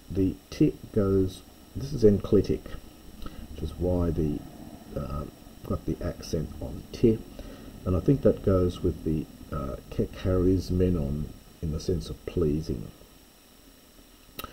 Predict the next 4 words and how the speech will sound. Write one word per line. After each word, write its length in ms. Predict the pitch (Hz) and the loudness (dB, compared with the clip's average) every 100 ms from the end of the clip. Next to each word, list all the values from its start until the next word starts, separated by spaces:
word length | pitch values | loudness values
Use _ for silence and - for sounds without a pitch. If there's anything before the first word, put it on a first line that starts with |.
| - - - | -18 -20 0
So 260 | 117 104 - | 2 2 10
if 320 | - 180 - - - | 10 10 4 -4 6
any 420 | 143 160 165 160 - | 8 10 6 2 -4
pleasing 720 | - 131 135 147 - 113 110 | 4 10 12 10 8 6 6